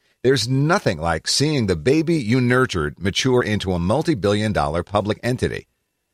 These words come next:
But times have changed. The dramatic influx of late-stage venture capital is enabling companies to slow walk their public offerings. In addition, the accumulation of mountains of cash by strategic buyers and the rise of private equity buyout firms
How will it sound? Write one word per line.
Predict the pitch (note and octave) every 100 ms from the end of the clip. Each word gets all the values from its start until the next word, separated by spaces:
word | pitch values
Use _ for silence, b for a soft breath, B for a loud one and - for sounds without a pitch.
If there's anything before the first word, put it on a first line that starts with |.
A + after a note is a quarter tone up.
| _
But | -
times | - G#3 B3 G#3
have | C3+
changed. | - F3 C3 C#2+ C2 - b b b
The | G#2+
dramatic | B2+ C3+ D#3+ B2
influx | B2 B2 G#2+ D2+ -
of | F2
late-stage | D#2+ A2 C3 - A2+ G2+ D#2+
venture | F#2+ G#2+ -
capital | - E2 D2+ F2 F#2 -
is | G2+ A2
enabling | B2+ D#3+ A#2 F#2+
companies | E2 A#2 G#2+ G2 F#2
to | - G2
slow | - E3 F#3+ E3
walk | F2 C#2+ A1+
their | E2+ E2
public | - A#2+ G2+ F2
offerings. | F#2+ E2+ D2 G#1+ - - _ b b b
In | C3
addition, | B2+ C#3+ E3 G#2 F2+ b
the | B2+
accumulation | A#2 - B2 A2+ G2+ G2 F#2+ G2
of | E2
mountains | E2 E2+ A#2 C3 G2+ F#2+
of | -
cash | - A2+ G#2 E2 -
by | E2 D#2+
strategic | D2+ F#2 - C3 F#2+ C#2
buyers | E2+ F#2 D#2 C2+ C2+
and | G2 F#2+
the | F2+
rise | G2 G#2 G2+
of | D#2+
private | _ B2+ B2 G2 -
equity | B2 G#2+ G2
buyout | D2 E2 C#3 A#2 D#2 -
firms | F2 E2 F2+